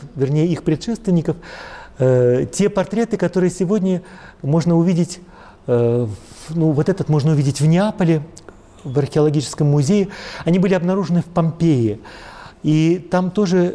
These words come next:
существовала традиция эллинских портретов. Вот этот портрет, э, знаменитого пекаря Теренция и его жены. Что же это за портрет? Э, конечно, турист, у которого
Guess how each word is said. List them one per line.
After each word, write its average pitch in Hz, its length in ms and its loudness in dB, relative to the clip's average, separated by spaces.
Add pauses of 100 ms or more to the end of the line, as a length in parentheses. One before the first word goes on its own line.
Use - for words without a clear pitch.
(160)
существовала 175 460 0
традиция 170 540 0
эллинских 147 500 0
портретов. - 580 -2 (480)
Вот 151 100 2
этот 175 240 0 (160)
портрет, 196 460 -2
э, 160 260 2
знаменитого 151 600 2
пекаря 151 680 -2 (1160)
Теренция 160 800 0 (2250)
и 180 120 0
его 165 320 2
жены. 139 460 2 (680)
Что - 160 -2
же 180 100 2
это 185 120 -2
за 165 100 0
портрет? 143 440 0 (420)
Э, 123 880 2
конечно, 160 520 0
турист, 175 420 -2
у - 40 -4
которого 147 480 0